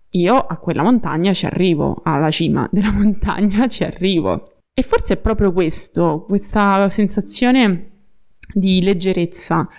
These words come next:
eh, che mi, che mi dà la, l'organizzazione, che mi, me la fa piacere così tanto, perché da quando ho iniziato a lavorare,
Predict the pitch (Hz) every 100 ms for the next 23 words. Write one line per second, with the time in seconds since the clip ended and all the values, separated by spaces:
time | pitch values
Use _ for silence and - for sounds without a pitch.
0 | - - - - - 180 165 - 185 180
1 | 180 180 175 180 180 185 185 175 170 170
2 | 170 180 175 175 175 - 190 190 190 170
3 | 170 175 170 175 170 170 170 - 175 165
4 | 165 - 170 170 - - 160 151 156 -
5 | 160 156 165 165 165 170 - 190 180 247
6 | 240 233 - 165 170 - 175 175 185 185
7 | 185 - 170 160 165 170 160 151